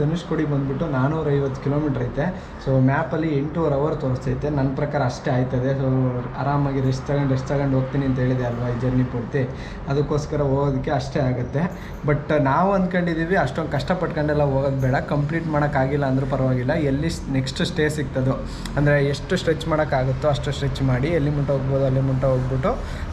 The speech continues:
ಅದಾದಮೇಲೆ ಧನುಷ್ಕೋಡಿಯಲ್ಲಿ, ಅಲ್ಲ, ಅದಾದಮೇಲೆ ಅಲ್ಲಿ ಸ್ಟೇ ಮಾಡಿ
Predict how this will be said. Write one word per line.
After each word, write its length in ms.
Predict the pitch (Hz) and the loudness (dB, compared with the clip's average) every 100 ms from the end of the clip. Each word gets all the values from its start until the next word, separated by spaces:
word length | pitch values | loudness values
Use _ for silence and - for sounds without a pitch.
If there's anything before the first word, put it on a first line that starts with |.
| 135 | 0
ಅದಾದಮೇಲೆ 520 | 135 147 165 156 151 147 | 2 2 2 0 -2 0
ಧನುಷ್ಕೋಡಿಯಲ್ಲಿ, 1000 | 143 151 - 143 143 139 180 202 165 135 | 0 0 0 2 2 0 0 2 2 2
ಅಲ್ಲ, 180 | 120 139 135 123 | 2 2 0 0
ಅದಾದಮೇಲೆ 400 | 127 139 143 151 | 0 2 0 0
ಅಲ್ಲಿ 160 | 139 131 - | 0 -2 0
ಸ್ಟೇ 180 | 156 160 143 | 2 2 2
ಮಾಡಿ 200 | 127 | 2